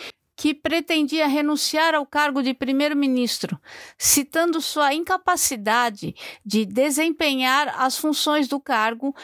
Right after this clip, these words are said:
enquanto buscava tratamento. Abe deixou o cargo oficialmente em dezesseis de setembro, sendo sucedido por Yoshihide Suga.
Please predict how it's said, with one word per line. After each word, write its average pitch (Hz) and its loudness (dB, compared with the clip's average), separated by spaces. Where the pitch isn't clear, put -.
enquanto 302 0
buscava 254 0
tratamento. 220 -2
Abe 285 0
deixou 269 0
o 240 0
cargo 262 -2
oficialmente 277 0
em 277 0
dezesseis 269 -2
de 339 0
setembro, 262 0
sendo 302 0
sucedido 269 2
por 247 0
Yoshihide 262 0
Suga. 214 0